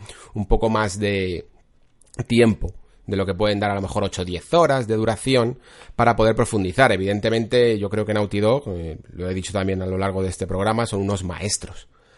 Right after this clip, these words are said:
a la hora de hacer eso. Confían mucho en las cinemáticas, quizá,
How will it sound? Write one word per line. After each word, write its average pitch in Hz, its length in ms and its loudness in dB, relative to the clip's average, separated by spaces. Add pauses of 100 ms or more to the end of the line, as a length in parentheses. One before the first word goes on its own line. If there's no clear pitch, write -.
a - 120 -4
la 92 100 -2
hora 98 180 0
de 95 120 -2
hacer 92 200 -4
eso. 131 220 0
Confían 131 360 2
mucho 147 220 2
en 139 80 2
las 113 120 0
cinemáticas, 135 680 -2
quizá, 156 460 -2